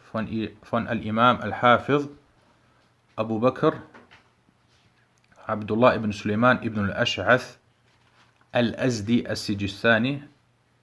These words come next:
bekannt als Ibn Abi Dawud. Und wir sind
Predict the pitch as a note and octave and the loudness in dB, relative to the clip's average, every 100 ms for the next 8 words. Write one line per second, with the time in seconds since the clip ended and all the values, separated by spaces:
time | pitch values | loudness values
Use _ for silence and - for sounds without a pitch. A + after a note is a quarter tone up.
0 | _ _ G2+ - B2 B2+ - A2 A#2+ A#2+ | _ _ -12 0 0 0 -4 0 0 -2
1 | - _ _ _ _ _ _ _ _ _ | -12 _ _ _ _ _ _ _ _ _
2 | _ _ _ _ _ _ _ _ _ _ | _ _ _ _ _ _ _ _ _ _
3 | _ _ C3+ C3 G#2+ A2+ G#2 G#2 G#2 A2+ | _ _ 0 0 0 -2 0 0 0 -2
4 | - - _ _ _ _ _ _ _ _ | -6 -18 _ _ _ _ _ _ _ _
5 | _ _ _ _ _ _ _ _ _ _ | _ _ _ _ _ _ _ _ _ _
6 | _ _ _ _ _ _ _ _ _ - | _ _ _ _ _ _ _ _ _ -10
7 | G2+ G#2+ A#2+ B2 - | -6 -2 -2 -2 -6